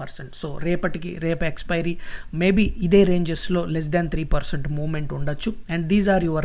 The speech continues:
ranges, okay. So ఈ supports, ఆ తర్వాత ఇవి resistances, okay. Again టెన్ థౌజండ్ ఎయిట్ హండ్రెడ్ కూడా బ్రేక్ అయితే in any case coming వీక్స్‌లో టెన్ థౌజండ్ ఎయిట్ హండ్రెడ్ బ్రేక్ అయితే then టెన్ థౌజండ్ ఫైవ్ ఫిఫ్టీ, then టెన్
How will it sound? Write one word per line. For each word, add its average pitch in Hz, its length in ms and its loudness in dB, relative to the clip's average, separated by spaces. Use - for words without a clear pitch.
ranges, 131 340 -4
okay. 247 140 0
So 156 80 4
ఈ - 20 0
supports, 185 420 0
ఆ 160 120 0
తర్వాత 151 280 -2
ఇవి 196 100 -2
resistances, 135 680 -8
okay. 240 140 -2
Again 254 220 2
టెన్ 190 180 2
థౌజండ్ 202 360 2
ఎయిట్ 170 180 -2
హండ్రెడ్ 170 300 -2
కూడా 170 120 0
బ్రేక్ 202 260 6
అయితే 170 180 2
in 160 80 -2
any 190 140 4
case 165 200 -4
coming 170 220 2
వీక్స్‌లో 151 400 -6
టెన్ 151 160 -4
థౌజండ్ 151 300 -4
ఎయిట్ 147 160 -8
హండ్రెడ్ 147 200 -2
బ్రేక్ 175 260 0
అయితే 160 180 -2
then 240 120 4
టెన్ 170 180 0
థౌజండ్ 165 320 -2
ఫైవ్ 147 220 -2
ఫిఫ్టీ, 170 340 -2
then 135 100 -6
టెన్ 147 120 -2